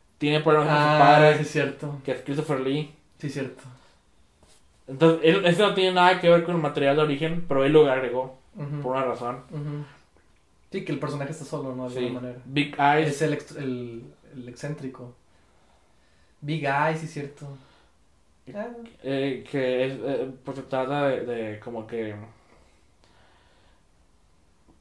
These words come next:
Speaker 1: No sé, es una idea rara, o sea, una idea que alguien tiene que es rara,
Speaker 2: Ujú.
Speaker 1: pero... Alguien más se lleva el crédito por esa idea.
Speaker 2: Sí, ajá, exacto.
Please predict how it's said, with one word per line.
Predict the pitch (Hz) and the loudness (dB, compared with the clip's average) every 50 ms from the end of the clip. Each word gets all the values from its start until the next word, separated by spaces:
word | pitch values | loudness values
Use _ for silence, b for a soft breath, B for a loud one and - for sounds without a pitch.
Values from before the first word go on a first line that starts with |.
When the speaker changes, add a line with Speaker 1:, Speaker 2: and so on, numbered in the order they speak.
| _ _ _ _ _ _ - | _ _ _ _ _ _ -12
Speaker 1:
No | 127 139 135 | -8 -8 -6
sé, | 135 139 123 113 123 | -6 -4 -4 -4 -6
es | - - | -6 -4
una | 147 151 143 | -4 -2 0
idea | 139 135 139 139 | 2 4 4 4
rara, | 135 135 131 135 139 143 147 147 151 147 131 | 4 4 2 4 4 4 4 4 2 0 -2
o | 135 | -2
sea, | 139 139 143 139 139 143 - - - - 147 | 2 6 6 6 6 4 -4 -6 -4 -2 0
una | 160 170 170 | 2 4 6
idea | 170 170 175 170 170 | 6 8 6 6 6
que | 170 | 4
alguien | 151 151 156 165 165 156 | 4 6 6 4 2 0
tiene | - 151 151 160 156 156 | 0 0 0 0 0 0
que | - 151 | 0 0
es | 147 147 | 0 2
rara, | 143 139 143 147 156 160 156 156 - - - | 4 4 6 6 6 4 2 0 -4 -10 -10
Speaker 2:
Ujú. | 165 160 151 160 160 156 143 - _ _ - - _ _ _ - | -8 -6 -4 -4 -4 -4 -6 -10 _ _ -20 -20 _ _ _ 2
Speaker 1:
pero... | 143 139 135 135 131 131 127 127 127 120 120 120 120 117 117 117 - b b b b b b b _ _ _ _ _ - - _ _ _ _ _ _ _ _ _ _ _ _ _ _ _ _ _ _ _ _ - | 4 6 6 6 6 4 4 4 2 2 2 0 -2 -2 -4 -10 -16 b b b b b b b _ _ _ _ _ -20 -20 _ _ _ _ _ _ _ _ _ _ _ _ _ _ _ _ _ _ _ _ -4
Alguien | - 135 143 151 160 156 | 0 2 4 4 4 4
más | 156 151 147 160 | 4 4 4 4
se | 160 147 | 2 2
lleva | 143 143 147 | 2 2 0
el | 143 143 - | 0 -2 -2
crédito | - 143 143 139 151 143 - | 0 0 2 2 0 -4 -2
por | 135 135 | -2 -4
esa | 131 156 143 | -4 -2 -4
idea. | 135 131 131 131 135 135 135 139 139 139 - - _ _ _ _ _ _ _ _ _ _ _ _ _ - | -4 -2 0 0 0 0 0 -2 -4 -6 -12 -18 _ _ _ _ _ _ _ _ _ _ _ _ _ 0
Speaker 2:
Sí, | - 196 240 269 277 | 6 8 8 8 8
ajá, | 202 196 214 214 | 8 6 6 4
exacto. | 208 208 208 - 202 185 175 160 | 4 2 0 -2 -4 -8 -10 -10